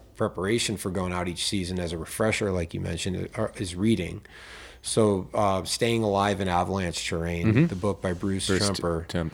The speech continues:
Speaker 2: Tempter, yeah.
Speaker 1: That's an amazing book. I read that pretty much every year, just as a refresher,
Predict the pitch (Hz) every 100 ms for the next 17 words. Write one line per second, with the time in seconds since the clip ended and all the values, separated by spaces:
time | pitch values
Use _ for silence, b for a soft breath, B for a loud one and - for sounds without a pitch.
0 | - 82 78 80 78 87 - - 120 117
1 | 139 120 117 117 120 110 104 104 101 101
2 | 110 104 104 - - 185 160 - - -
3 | 110 104 98 92 80 73 - 107 - 120
4 | 107 117 120 - 104 95 - 80